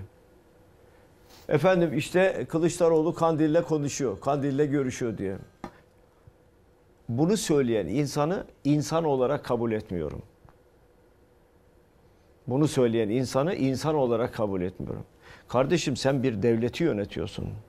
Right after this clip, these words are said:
Bu devlette Milli İstihbarat Teşkilatı denen bir kurum var. Eğer ben Kandil'le görüşüyorsam veya P K K ile ben görüşüyorsam sen bunun delillerini çıkarırsın, milletin önüne koyarsın, elime de vurursun kelepçeyi, atarsın mahkemeye. E, yok böyle bir şey.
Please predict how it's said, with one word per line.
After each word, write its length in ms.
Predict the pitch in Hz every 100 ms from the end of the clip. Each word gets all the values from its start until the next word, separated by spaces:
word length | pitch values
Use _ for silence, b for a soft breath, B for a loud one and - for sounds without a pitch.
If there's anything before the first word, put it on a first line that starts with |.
| - B B B
Bu 160 | 131 123
devlette 420 | 135 139 135 170
Milli 240 | 135 120
İstihbarat 540 | 131 - - 117 123 -
Teşkilatı 500 | 120 - 110 113 -
denen 280 | 120 135
bir 60 | 113
kurum 380 | - 101 120 98
var. 320 | 80 - - - B B B -
Eğer 340 | 139 147 120
ben 180 | 135 131
Kandil'le 480 | - 131 123 110 113
görüşüyorsam 720 | 107 110 117 202 - - 87 - -
veya 240 | 120 120
P 140 | 120 104
K 160 | 107
K 160 | 104 104
ile 200 | 104 101
ben 200 | 98 95
görüşüyorsam 600 | 98 117 196 214 - 98 B B
sen 280 | - 139 147
bunun 260 | 120 117 104
delillerini 560 | 127 120 107 101 104
çıkarırsın, 600 | - 120 120 120 117 185
milletin 420 | 190 120 113 117
önüne 260 | 104 104 92
koyarsın, 500 | 98 139 156 - -
elime 380 | 131 139 131 117
de 60 | 120
vurursun 440 | 123 147 - 117
kelepçeyi, 520 | - 104 110 - 190
atarsın 400 | 202 143 127 143
mahkemeye. 540 | 160 104 - 156 214 156 - - b b -
E, 60 |
yok 220 | 123 147
böyle 240 | 190 247 247
bir 40 |
şey. 240 | 180 208